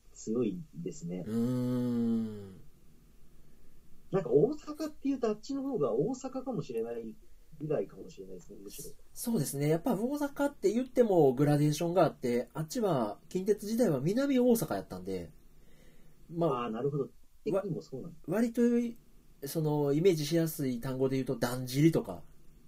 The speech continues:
Speaker 1: あー、はいはいはい。
Speaker 2: 岸和田とか、そっち方面のイメージが近鉄は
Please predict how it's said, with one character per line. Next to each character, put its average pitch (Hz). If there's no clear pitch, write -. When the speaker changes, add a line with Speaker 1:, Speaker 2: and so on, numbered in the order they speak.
Speaker 1:
あ 123
ー、 -
は 143
い 123
は 131
い 120
は 123
い。 -
Speaker 2:
岸 190
和 196
田 180
と 147
か、 101
そ 180
っ 160
ち 208
方 254
面 170
の 143
イ 151
メ 185
ー -
ジ 156
が 180
近 139
鉄 139
は 139